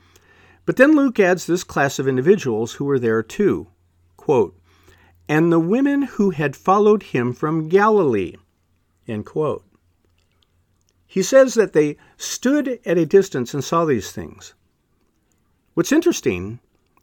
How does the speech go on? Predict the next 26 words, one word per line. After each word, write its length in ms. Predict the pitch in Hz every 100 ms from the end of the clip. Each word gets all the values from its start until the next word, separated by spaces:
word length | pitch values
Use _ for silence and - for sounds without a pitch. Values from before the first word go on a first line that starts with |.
| -
is 100 | 151
that 140 | 196
while 140 | 185 175
many 300 | 208 302 330
left 320 | 196 180 156
beating 260 | 175 160
their 120 | 127 107
breasts, 640 | 180 247 104 - - - _ _ _ _
some 460 | - - 185 233 311
friends 640 | - 107 82 - 110 - -
and 240 | 131 131 120
these 380 | 185 262 269 -
women 360 | 101 90 90
from 200 | - 135
Galilee 680 | 120 151 247 214 87 - - _ _
stuck 340 | - 107 -
around. 440 | 143 214 135 - _ _ _ _ _ _ _ _ _ _ _ -
Both 260 | 202 196 - _ _ -
Mark 340 | 180 247 -
and 140 | 165
Matthew 360 | 175 233 226 123
had 180 | 127 135
this 120 | 131
same 180 | - 143
description 440 | 123 - 120 123
too. 380 | 113 254 202 -